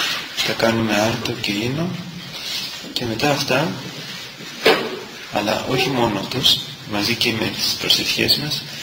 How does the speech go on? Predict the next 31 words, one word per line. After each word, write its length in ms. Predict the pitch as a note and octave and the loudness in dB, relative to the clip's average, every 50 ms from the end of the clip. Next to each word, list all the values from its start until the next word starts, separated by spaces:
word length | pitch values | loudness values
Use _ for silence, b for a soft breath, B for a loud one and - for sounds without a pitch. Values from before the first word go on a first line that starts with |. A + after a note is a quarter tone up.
| B B B B B B - | B B B B B B -8
και 120 | - G#2+ | -6 -4
μαζί 200 | G#2 G#2 G2+ A#2+ | -2 -2 0 0
με 80 | B2+ B2+ | 0 2
τις 160 | A#2 - - | 2 2 2
καρδιές 520 | - - G2 F#2+ F#2+ G#2 G#2+ G#2 G2 - G#2 | 2 2 0 0 0 -2 0 0 0 -2 -2
μας 300 | A#2 C#3+ F#3 F#3 - - - - - - | -2 -2 -2 -2 -2 -4 -4 -8 -8 -4
και 120 | - G#2+ | -4 -2
με 120 | G#2+ G#2+ | 0 2
όλη 180 | A2+ A2+ A2 A2 G#2+ | 2 2 2 0 -2
μας 260 | G#2+ - - - - - - | -2 0 0 0 0 -2 -4
την 120 | G2 G3 | -4 -2
ύπαρξη, 560 | - - - F#3+ - G2+ G2 - - D#3 F3+ - B B B B B B B B B B B - - - | -2 -2 -2 -4 -4 -2 -2 -2 -2 -2 -2 -4 B B B B B B B B B B B -14 -8 -6
ε, 160 | A2+ A#2 A2+ A2+ - - - | -4 -4 -4 -4 -8 -10 -6
προσφέρουμε 640 | - G#2+ - - - - B2 C3 C3+ D3 D3 D#3 D3 | -6 -4 -2 -2 0 2 2 2 2 2 0 -2 -2
και 140 | - B2+ | -2 -4
προσφερόμαστε 680 | - - A2+ - - A2+ G#2+ A2+ C3+ D3 D3 D3 - - | -4 -2 -2 0 0 0 0 0 0 0 0 0 0 0
στον 220 | - - C3+ B2+ | 0 -2 -2 -2
Θεό. 280 | - - C3 A#2+ A2+ - - - - - - - - - B B B B B B B B - - - - - - - - - - - - - - - - - - - - - - - - - - - - - - - - - - - - - - - - - - - - - - - - - | -2 0 0 0 -2 -2 -6 -10 -12 -14 -16 -16 -16 -14 B B B B B B B B -16 -18 -18 -18 -18 -18 -18 -18 -18 -18 -18 -18 -14 -12 -12 -10 -10 -12 -12 -14 -16 -14 -14 -12 -12 -12 -12 -14 -14 -16 -16 -16 -16 -16 -14 -14 -14 -14 -16 -16 -18 -18 -20 -20 -20 -18 -14 -4 2
Έτσι, 560 | A#2+ B2+ - - C#3+ C3 B2+ B2 B2+ B2 - - | 2 2 4 4 4 4 6 6 6 4 4 2
αυτό 200 | A#2 - B2+ A#2+ | 2 2 2 2
που 100 | B2 A#2+ | 4 4
λέει 100 | A#2 - | 4 4
εδώ 160 | A2 A#2 A#2 | 4 4 4
για 120 | A2+ A2+ | 4 4
τον 200 | A2+ - G#2 G#2 | 4 2 2 2
αρχιερέα 500 | G#2+ G2+ - - A2 G#2 G#2 C3 D#3+ E3+ | 0 0 0 0 0 0 2 4 4 4
αφορά 360 | D#3+ D3+ - - D3 D3+ E3 D#3 | 4 2 0 0 2 4 4 4
και 160 | D#3+ D3+ C#3 | 4 2 2
σε 140 | - - G#2+ | 2 2 0
εμάς. 420 | G2+ G2 F#2 F2+ F#2 F#2 - - F#2 - - - - - - | -2 -2 -4 -2 -2 -2 -2 -2 -4 -8 -10 -12 -14 -10 -8
Γιατί 440 | A2+ A2 G#2+ - A#2 A2+ A2+ - | -8 -6 -4 -2 0 0 0 -2